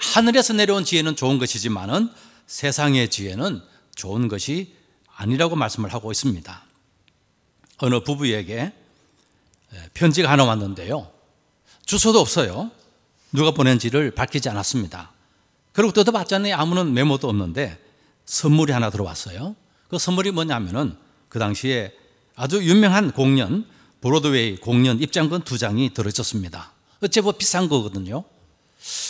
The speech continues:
그래서 이걸 누가 보냈을까? 아무리 궁리를 해도 보낸 사람이 없어요. 그런데 이걸 버리자니 아깝고 비싼 건데. 그래서 이 부부가 둘이 가서 공연을 몇 시간을 잘 보고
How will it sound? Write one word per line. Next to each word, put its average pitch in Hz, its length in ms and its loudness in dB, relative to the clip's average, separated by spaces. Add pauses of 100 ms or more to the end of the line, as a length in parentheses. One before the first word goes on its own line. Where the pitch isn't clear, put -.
그래서 220 220 0
이걸 208 160 0
누가 131 300 0
보냈을까? 107 840 -6
아무리 240 280 4
궁리를 226 400 8
해도 160 360 -2 (320)
보낸 170 240 6
사람이 226 380 2
없어요. 160 380 0 (960)
그런데 233 240 2
이걸 214 180 4
버리자니 220 480 4
아깝고 117 580 -4 (300)
비싼 143 340 0
건데. 92 460 -8 (420)
그래서 175 280 0
이 - 20 -2
부부가 107 540 -6 (460)
둘이 123 240 -2
가서 107 460 -8 (300)
공연을 117 400 -2
몇 107 100 -2
시간을 110 300 -6
잘 - 400 -10
보고 123 500 -4